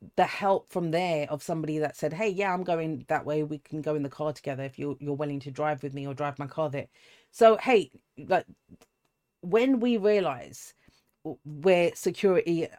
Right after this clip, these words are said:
our long t-, our, it is our own attachment. We've looked at this. That's why it's past energy, stuck on the truck, right?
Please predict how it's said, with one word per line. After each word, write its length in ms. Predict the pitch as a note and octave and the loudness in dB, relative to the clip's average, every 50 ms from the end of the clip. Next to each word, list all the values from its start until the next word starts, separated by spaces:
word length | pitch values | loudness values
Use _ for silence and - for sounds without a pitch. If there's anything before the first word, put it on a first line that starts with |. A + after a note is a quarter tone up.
| _ - | _ 4
our 120 | F3 E3+ | 4 4
long 340 | E3+ F3+ G3 G#3 G3+ G3+ F#3+ | 6 6 6 4 4 2 -4
t-, 80 | - - _ | -6 -8 _
our, 320 | - F3 F#3+ G#3 G#3 G3 - - _ _ _ _ _ _ _ _ _ _ _ _ _ _ _ _ - _ _ _ _ _ _ _ _ _ _ _ _ _ | 0 4 4 4 4 4 0 -2 _ _ _ _ _ _ _ _ _ _ _ _ _ _ _ _ -20 _ _ _ _ _ _ _ _ _ _ _ _ _
it 120 | A3+ G#3+ | 4 6
is 140 | A3 A#3 G#3 | 6 6 8
our 220 | A3+ A3 A3 G#3+ A#3 | 6 6 6 6 4
own 360 | B3 C4 C4 C4 C4+ B3+ B3+ - | 4 4 4 2 2 0 -2 -4
attachment. 520 | G3 - - A3 G#3+ - - - F3 F3 | -8 -6 -2 -4 -4 -4 -4 -4 0 4
We've 140 | F#3+ G3+ G3 | 4 4 6
looked 260 | G3+ G#3 - - - | 4 0 0 0 -4
at 100 | F3 - | -6 -6
this. 180 | - C3 B2+ B2+ | -6 -8 -10 -10
That's 160 | C#3+ - - | -14 -6 -4
why 80 | D#3 B2 | -4 -4
it's 120 | C3 - | -4 -6
past 320 | _ _ - D3+ D3 - | _ _ -6 -6 -4 -4
energy, 360 | - D3+ D3+ D3 C3+ C3+ C3+ B2+ | -6 -6 -6 -6 -6 -8 -12 -8
stuck 280 | - - C#3 - - | -4 -4 -4 -2 -2
on 100 | D3+ C3+ | -4 -4
the 60 | C3 | -4
truck, 380 | C3 C3 - C3 A#2+ - - - | -6 -8 -8 -10 -10 -10 -10 -6
right? 180 | C3 C#3+ C#3 | -6 -6 -6